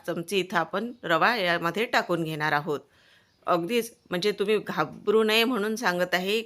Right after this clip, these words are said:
कधी अर्धा चमचा मागे पुढे झालं तरीही काही घाबरायचं नाही, पण मी तुम्हाला पूर्ण प्रमाणासहित सांगत आहे. तर आता इथे आपण रवा टाकल्यानंतर मीठ टाकून घेऊया. तर मीठ आपण इथे यामध्ये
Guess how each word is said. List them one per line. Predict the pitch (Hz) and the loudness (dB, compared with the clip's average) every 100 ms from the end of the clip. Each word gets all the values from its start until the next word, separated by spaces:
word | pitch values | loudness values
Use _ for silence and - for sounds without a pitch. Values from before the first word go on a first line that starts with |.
| 214 | 0
कधी | 180 196 220 - - | 0 2 -2 -4 -4
अर्धा | - 165 170 220 | 0 2 2 -2
चमचा | 233 202 180 214 | 0 -2 2 2
मागे | 185 160 185 | 2 2 -2
पुढे | 185 196 208 | -2 0 0
झालं | 214 165 190 208 | 0 0 0 2
तरीही | 202 196 196 | 0 0 -2
काही | 185 196 | 0 0
घाबरायचं | 214 185 165 160 165 | 0 0 0 0 -2
नाही, | 175 175 | -4 -2
पण | 190 202 | -2 -2
मी | 208 | -4
तुम्हाला | 214 190 196 220 | -2 0 2 0
पूर्ण | 220 208 247 | 0 0 2
प्रमाणासहित | 254 214 175 180 185 185 185 - | 2 0 2 2 0 -2 -6 -2
सांगत | 175 156 160 151 | -4 -2 -2 -2
आहे. | 170 120 - - - - _ - | -2 -8 -12 -20 -20 -20 _ 0
तर | 226 | 2
आता | 220 175 175 214 | 2 2 2 2
इथे | 208 208 | 0 0
आपण | 208 208 214 185 | 0 0 0 2
रवा | 170 190 | 4 4
टाकल्यानंतर | 196 185 175 180 175 170 190 208 | 2 0 0 0 -2 -2 -2 -2
मीठ | 202 185 208 208 | -2 0 0 0
टाकून | 175 160 170 | -2 0 -4
घेऊया. | 170 208 165 165 147 - _ _ - | -2 -2 2 2 0 -6 _ _ 0
तर | 202 190 | 2 2
मीठ | 180 208 240 240 - | 2 0 0 -2 0
आपण | 175 185 175 | 0 0 -2
इथे | 170 170 208 220 _ _ - | -4 -2 -4 -4 _ _ -4
यामध्ये | 185 185 180 170 190 | 0 2 0 -2 -2